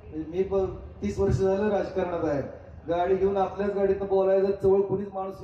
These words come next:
उभा राहत नव्हता, लांबून कुणीतरी ऐकायचं, तेही कुणीतरी बघतंय असं वाटायचं. परंतु आता मात्र अकलूजमध्ये क्रांती झाली, अकलूजमध्ये सगळीकडे लोक तयार झाले, एवढे लोक तयार झाले की सगळ्या लोकांचे फोन आहेत,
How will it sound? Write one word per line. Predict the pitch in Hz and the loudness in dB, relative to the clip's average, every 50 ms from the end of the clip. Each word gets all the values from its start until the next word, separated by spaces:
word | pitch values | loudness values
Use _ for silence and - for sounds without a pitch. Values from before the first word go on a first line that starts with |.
| 185 | -6
उभा | 185 180 185 180 | -4 -4 -4 -4
राहत | 175 175 175 - - | -4 -6 -6 -8 -8
नव्हता, | 165 160 156 165 151 139 - - - - - - - 151 | -10 -8 -8 -6 -8 -8 -8 -12 -16 -20 -20 -16 -10 -6
लांबून | 175 190 196 196 196 202 247 247 | -2 -2 -2 -2 -2 -4 -6 -8
कुणीतरी | 240 247 240 247 247 240 | -8 -10 -10 -8 -6 -4
ऐकायचं, | 226 226 220 208 208 214 202 - 185 185 170 160 - - - - - | -4 -4 -4 -4 -6 -6 -6 -6 -6 -6 -6 -6 -8 -10 -16 -12 -8
तेही | 196 214 233 | -6 -4 -4
कुणीतरी | - 226 233 233 233 247 233 | -4 -6 -8 -8 -8 -8 -8
बघतंय | 208 226 214 - - 233 226 220 226 220 208 | -6 -8 -8 -8 -8 -8 -6 -6 -6 -4 -4
असं | 196 190 196 196 | -4 -4 -4 -4
वाटायचं. | 196 190 - 202 196 180 175 156 139 - - - - - - - | -4 -4 -2 -2 -4 -2 -4 -4 -6 -8 -12 -16 -20 -16 -10 -8
परंतु | 160 180 180 180 185 | -6 -6 -6 -6 -4
आता | 156 156 156 196 196 190 | -4 -4 -2 -2 -2 -2
मात्र | 185 175 - 175 | -2 -4 -4 -4
अकलूजमध्ये | 165 160 160 - 165 165 160 160 165 160 165 - | -2 -4 -4 -4 -8 -10 -10 -10 -8 -8 -8 -8
क्रांती | - 151 147 143 143 156 156 | -8 -10 -12 -12 -12 -12 -12
झाली, | 143 127 117 113 107 - - - - - - - - - - - - - - - - | -12 -12 -12 -14 -14 -16 -20 -20 -20 -20 -20 -20 -20 -20 -20 -20 -20 -18 -18 -10 -6
अकलूजमध्ये | 147 156 156 165 180 185 175 175 180 202 208 | -6 -6 -4 -4 -6 -6 -6 -4 -2 0 0
सगळीकडे | - - - - - 226 247 240 247 240 226 | 0 0 -2 -2 -2 0 0 0 0 0 0
लोक | 220 214 202 208 202 - | 0 -2 -4 -4 -4 -2
तयार | 196 190 185 185 | 0 0 0 0
झाले, | 165 156 147 151 156 - - - - - - - - - - - - 156 156 - - - - - - - - - 160 | -2 -6 -6 -6 -8 -8 -8 -10 -12 -12 -14 -16 -18 -18 -18 -18 -16 -16 -16 -16 -18 -20 -20 -20 -20 -20 -8 -2 0
एवढे | 180 202 208 226 254 262 240 | 2 2 4 4 2 2 2
लोक | 233 233 240 247 226 - | 2 0 0 -2 -2 -2
तयार | 226 226 226 | -2 -2 -2
झाले | 208 202 202 202 214 240 254 - - - - - - - | -2 -2 -2 0 0 0 0 -2 -4 -8 -12 -18 -16 -16
की | - | -14
सगळ्या | - - - - 208 214 233 240 240 | -16 -12 -8 -4 -2 -2 -2 0 -2
लोकांचे | 240 233 - 240 233 226 233 233 | -2 -4 -4 -4 -4 -4 -4 -2
फोन | 233 262 - 226 233 226 | 0 2 2 2 2 0
आहेत, | 226 220 | -2 -4